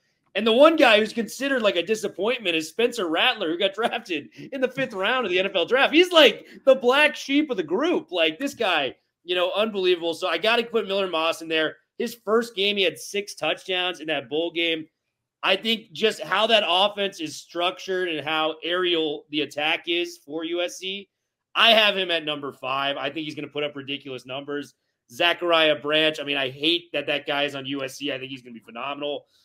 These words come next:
He's gonna be a beast. So I got him at number five. Will Rogers, dude, this guy is so quiet right now.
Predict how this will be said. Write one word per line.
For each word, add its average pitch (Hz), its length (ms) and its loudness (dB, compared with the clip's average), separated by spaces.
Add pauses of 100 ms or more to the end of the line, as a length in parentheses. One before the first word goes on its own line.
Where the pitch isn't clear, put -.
(140)
He's 214 260 0
gonna 190 140 0
be 170 160 2
a 151 140 2
beast. 139 320 -2
So 143 60 -2
I 156 100 0
got 165 180 4
him 202 240 2
at 175 200 0
number 151 260 -4
five. 123 460 -4 (1080)
Will 262 260 8
Rogers, 170 520 4
dude, 143 220 -4
this 226 120 -2
guy 254 260 4
is 208 220 0
so 202 280 -2
quiet 156 480 0
right 117 200 -6
now. 95 140 -14